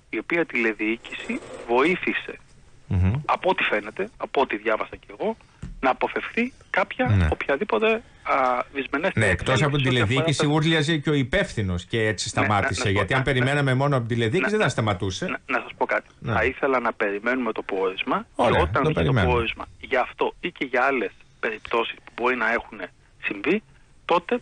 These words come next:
Speaker 1: πολύ ευχαρίστως, με
Speaker 2: Σύμφωνοι,
Speaker 1: ευχή, θα
Speaker 2: έχετε δίκιο,
Speaker 1: τοποθετηθούμε.
Speaker 2: αλλά είναι τραγικό λίγους μήνες μετά τα τέμπη να έχουμε τέτοιο παραλίγο δυσ-, ατύχημα ή
Speaker 1: Νο-,
Speaker 2: δυστύχημα.
Speaker 1: νο-, νομίζω ότι σας έχω απαντήσει ήδη σε ερωτήματα που δεν μου
Speaker 2: Μάλιστα.
Speaker 1: θέσατε,
Speaker 2: Σωστά, σωστά.
Speaker 1: ανοίγοντας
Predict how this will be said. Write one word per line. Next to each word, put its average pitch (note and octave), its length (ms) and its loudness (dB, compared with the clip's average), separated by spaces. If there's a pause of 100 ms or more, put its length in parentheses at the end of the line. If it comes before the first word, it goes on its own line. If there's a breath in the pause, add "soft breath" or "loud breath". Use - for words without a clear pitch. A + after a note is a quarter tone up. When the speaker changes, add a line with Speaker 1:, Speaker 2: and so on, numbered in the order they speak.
Speaker 1:
πολύ D3 200 0
ευχαρίστως, - 680 -2
με - 60 -8
Speaker 2:
Σύμφωνοι, A#2 420 2
Speaker 1:
ευχή, G3 120 2
θα F#3 60 4
Speaker 2:
έχετε B2+ 60 2
δίκιο, C3+ 60 2
Speaker 1:
τοποθετηθούμε. C3+ 340 2
Speaker 2:
αλλά B2 120 4
είναι D3+ 160 2
τραγικό D3+ 520 0
λίγους A#2+ 300 2
μήνες G#2 240 2
μετά G#2 260 2
τα F#2+ 140 2
τέμπη G#2 400 0
να G#2+ 180 0
έχουμε G#2+ 400 0
τέτοιο G#2 640 -2 (600)
παραλίγο A#2+ 640 2
δυσ-, F#2+ 340 -4 (140)
ατύχημα G2 540 0
ή - 20 2
Speaker 1:
Νο-, F#2+ 60 2
Speaker 2:
δυστύχημα. E2+ 640 0
Speaker 1:
νο-, A2+ 120 -10
νομίζω B2 480 2 (360)
ότι - 480 -2 (140)
σας - 160 -4
έχω C3 180 0
απαντήσει B2 540 -2
ήδη C3 280 2
σε - 160 -2
ερωτήματα C#3 500 0
που - 120 -8
δεν C#3+ 180 0
μου F3 60 0
Speaker 2:
Μάλιστα. D#3+ 240 4
Speaker 1:
θέσατε, G#2 320 -2
Speaker 2:
Σωστά, A3 440 0
σωστά. - 320 -2
Speaker 1:
ανοίγοντας D3+ 540 2